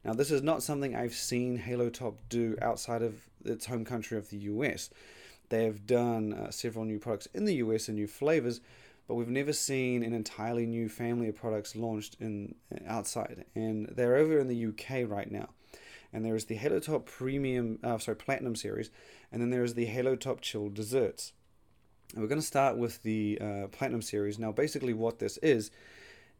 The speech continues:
is a family of, uh, ice creams that intend to deliver a taste more like your sugar-loaded ice creams like Ben and Jerry's and, and, uh,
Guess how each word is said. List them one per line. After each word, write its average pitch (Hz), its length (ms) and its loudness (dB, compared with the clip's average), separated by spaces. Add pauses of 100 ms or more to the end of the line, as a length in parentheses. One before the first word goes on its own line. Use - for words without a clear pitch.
is 120 400 4
a 113 160 2
family 143 440 0
of, 113 440 -2 (200)
uh, 113 240 6
ice 131 200 0
creams 113 460 -4 (420)
that 110 640 6 (120)
intend 131 640 0
to 185 60 -6
deliver 131 480 2
a 107 60 2
taste 113 500 -4
more 123 320 2
like 131 400 0 (600)
your 113 300 4
sugar-loaded 113 760 2
ice 113 200 -4
creams 110 440 -2
like 101 160 -4
Ben 117 160 0
and 110 80 -2
Jerry's 110 640 2
and, 104 180 -4
and, 104 300 -4
uh, 104 180 -2